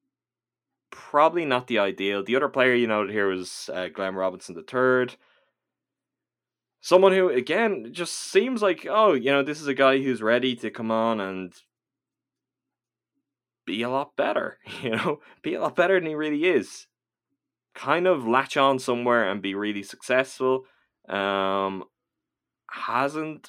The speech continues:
really gone that way for him. Obviously, he was one of the, the big acquisitions the Sixers made,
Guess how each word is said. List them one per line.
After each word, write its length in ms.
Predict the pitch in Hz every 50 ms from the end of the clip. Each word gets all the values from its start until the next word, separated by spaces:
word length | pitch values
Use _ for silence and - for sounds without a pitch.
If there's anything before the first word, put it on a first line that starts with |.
| _
really 680 | - - 117 123 139 143 143 151 170 190 202 202 208 202
gone 360 | 196 196 - 151 156 160 165 160
that 180 | 156 147 110
way 240 | 127 147 147 151 147
for 180 | - - 160 147
him. 140 | 147 143
Obviously, 480 | - 95 120 135 143 135 - 135 123 117
he 280 | 110 107 123 120 120 120
was 200 | 117 113 107 110
one 180 | 104 104 104
of 200 | 101 98 98 104
the, 260 | 107 98 95 92 92 - _ _ _ _ _ _ _ _ _ _ _ _ _ _
the 80 | 101 95
big 380 | - - 98 104 113 117 110
acquisitions 840 | 107 104 110 110 - - 92 87 101 104 104 - - 117 113 113 107
the 100 | - 82
Sixers 520 | 80 - 110 113 113 - - 131 120 120 123
made, 360 | 123 123 131 143 160 185